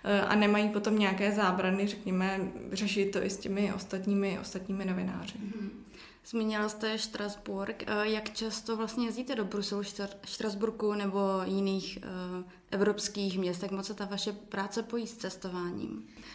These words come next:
Speaker 1: Hodně. Eh, vlastně my každý měsíc jako redakce máme možnost jít do Štrasburku,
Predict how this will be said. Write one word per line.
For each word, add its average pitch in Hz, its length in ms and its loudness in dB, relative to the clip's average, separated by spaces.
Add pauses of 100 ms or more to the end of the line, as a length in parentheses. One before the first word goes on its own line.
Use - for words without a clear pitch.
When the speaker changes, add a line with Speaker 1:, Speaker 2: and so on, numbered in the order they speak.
(240)
Speaker 1:
Hodně. 190 400 4 (260)
Eh, 196 40 -2 (640)
vlastně 220 680 4 (440)
my 233 360 4 (260)
každý 233 300 6
měsíc 233 560 6
jako 226 180 2
redakce 220 400 2
máme 214 260 4
možnost 214 460 0
jít 202 120 0
do 190 140 0
Štrasburku, 277 720 2